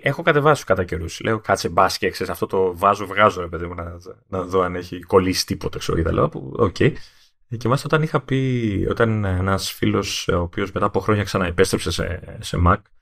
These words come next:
ε, μία από τις πρώτες ερωτήσεις που μου έκανε είναι τι antivirus χρησιμοποιώ. Και όταν του είπα, «Ξέρεις, ε,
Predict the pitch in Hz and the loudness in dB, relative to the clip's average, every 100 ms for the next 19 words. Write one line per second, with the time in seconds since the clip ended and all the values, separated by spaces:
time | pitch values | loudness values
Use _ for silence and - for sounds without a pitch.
0 | _ _ _ _ _ 107 104 104 104 _ | _ _ _ _ _ -2 0 0 -4 _
1 | 139 143 - - 143 147 123 113 127 - | -4 -4 -4 0 2 2 2 0 -4 -6
2 | 117 147 151 151 - 151 143 160 156 - | -4 -2 -2 -2 0 0 2 0 0 -6
3 | 165 165 107 117 127 143 156 131 123 - | -4 0 0 0 -2 0 0 2 0 0
4 | 127 - 120 120 | -2 0 2 2